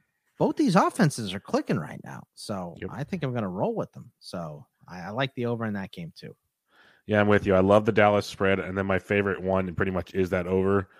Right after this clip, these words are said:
Speaker 2: in the Chargers and Baltimore. I love the over in that game. So let's hope that one carries over for us. And I also like the over in the Minnesota-Carolina game.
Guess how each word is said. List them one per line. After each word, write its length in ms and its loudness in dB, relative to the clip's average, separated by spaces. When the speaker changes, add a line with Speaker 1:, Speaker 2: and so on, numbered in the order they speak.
Speaker 2:
in 100 -2
the 80 -2
Chargers 340 0
and 120 -6
Baltimore. 360 -6
I 40 0
love 300 4
the 120 2
over 260 0
in 60 -4
that 180 -6
game. 320 -4
So 160 -4
let's 140 0
hope 180 2
that 160 2
one 140 -4
carries 440 0
over 380 2
for 320 0
us. 100 -2
And 100 -4
I 60 6
also 300 4
like 220 4
the 120 -4
over 260 2
in 60 0
the 60 -4
Minnesota-Carolina 760 -6
game. 220 -16